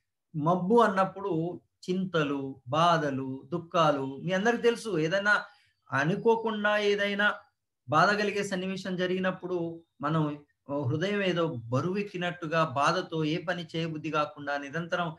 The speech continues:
ఆ, దేని మీద ఇష్టం లేకుండా, ఆ, అలా స్తబ్దంగా కూర్చుని పోతాం కదా నాన్న. అలా ఉన్నప్పుడు, ఇంకా ఎక్కువైనప్పుడు, ఆ బాధలు, చింతలు ఎక్కువైనప్పుడు కళ్ళల్లోంచి నీళ్లు కారుతూ ఉంటాయి.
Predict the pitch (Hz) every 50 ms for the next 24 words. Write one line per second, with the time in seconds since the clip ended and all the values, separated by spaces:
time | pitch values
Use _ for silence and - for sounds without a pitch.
0 | _ _ _ _ _ - 139 143 143 139 131 123 123 147 147 147 143 139 131 127
1 | 143 160 180 185 185 180 180 180 175 165 165 160 160 - 131 - - - 180 175
2 | 165 156 156 156 - 151 151 143 143 139 135 135 - - _ _ _ _ _ _
3 | - 143 143 143 143 - - 135 147 160 185 175 147 131 131 - - - 170 165
4 | 156 151 151 202 208 196 190 190 190 - 180 165 - - 170 160 160 165 156 156
5 | 160 147 123 147 139 139 135 139 135 143 165 185 196 - _ _ _ _ _ -
6 | 127 156 202 220 196 165 165 - - - 160 175 202 226 254 247 254 247 240 202
7 | 170 170 175 - 147 151 165 - - 254 262 269 254 233 214 196 190 - - -
8 | _ _ _ _ - 156 151 151 - 240 240 220 208 190 190 185 185 196 196 190
9 | 180 156 160 165 151 143 135 131 131 131 127 110 113 127 151 175 180 185 170 170
10 | 170 165 165 165 165 _ _ _ _ - 160 156 165 160 208 196 185 175 156 151
11 | - - 170 165 160 156 151 147 - 165 165 165 143 143 156 156 160 - _ _
12 | _ _ _ _ - 127 131 151 175 180 170 165 160 160 - 135 135 147 175 180
13 | 175 170 165 156 143 143 143 123 - 151 143 143 135 123 143 135 135 135 131 127
14 | 123 123 123 -